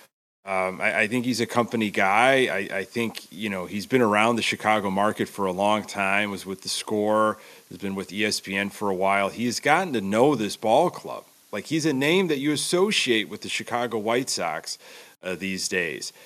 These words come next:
He's seen what has happened since twenty sixteen, twenty seventeen. And now, you know, <laughs> what we're gonna have to probably do all over.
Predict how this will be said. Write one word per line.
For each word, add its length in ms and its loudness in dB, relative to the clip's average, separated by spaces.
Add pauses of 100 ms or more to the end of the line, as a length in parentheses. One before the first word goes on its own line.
(100)
He's 320 0
seen 680 2
what 220 -4
has 140 -4
happened 500 -4
since 320 -6
twenty 300 -2
sixteen, 580 -4
twenty 300 -2
seventeen. 720 -4 (220)
And 180 0
now, 500 6 (380)
you 160 -2
know, 380 0
<laughs> 240 -8
what 280 8
we're 120 4
gonna 180 2
have 220 2
to 80 -8
probably 460 0
do 280 2
all 360 4
over. 480 4